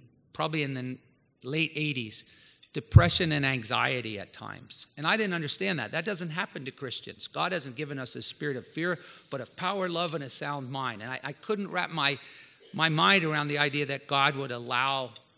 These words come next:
Christians to suffer with that. But I can tell you that's been perhaps one of the greatest gifts God's given to me, because it's humbled me, it's brought me low.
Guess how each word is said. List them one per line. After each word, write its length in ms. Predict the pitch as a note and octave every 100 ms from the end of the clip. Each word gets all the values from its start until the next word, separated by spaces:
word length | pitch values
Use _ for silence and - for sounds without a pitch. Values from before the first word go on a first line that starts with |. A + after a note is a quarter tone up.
| _ _ _
Christians 500 | - E3 - D3 C3 -
to 60 |
suffer 340 | - C#3+ - C3
with 200 | A#2+ C3
that. 220 | A#2 -
But 100 | C#3+
I 100 | F#3
can 160 | G#3
tell 200 | D#3 F3
you 120 | D3+ C#3
that's 300 | C#3+ C#3 -
been 360 | D#3+ D3 C3 - -
perhaps 420 | C#3+ D3 - -
one 160 | D3 C#3+
of 100 | A#2+
the 60 |
greatest 540 | A#2 C#3 D3+ D3+ - -
gifts 280 | D3 -
God's 280 | - C#3+ B2+
given 260 | - D#3+ D#3
to 140 | -
me, 240 | A2 G2 - - - - _
because 380 | - - D#3 C3
it's 140 | -
humbled 540 | - C3+ E3 F3 D3+ B2
me, 160 | C3
it's 160 | A#2+ -
brought 320 | - C#3 -
me 100 | C#3
low. 440 | B2+ C3+ B2 A2